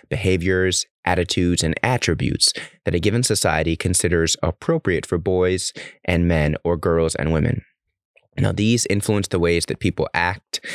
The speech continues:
interact, and feel about themselves. And while aspects of biological sex or sex are similar across different cultures, aspects of gender might be different. So, you know,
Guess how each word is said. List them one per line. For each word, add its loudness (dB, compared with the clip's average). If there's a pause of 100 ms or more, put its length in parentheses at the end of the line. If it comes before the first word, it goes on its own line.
(240)
interact, 0
and -4
feel 2
about -2
themselves. 0
And 0
while 2 (380)
aspects 0
of 0
biological 0
sex 0
or 0
sex 0
are 0
similar 2
across -2
different -2
cultures, 2 (460)
aspects 0
of -4
gender 0
might 0
be 0
different. 0
So, 2 (480)
you 0
know, 0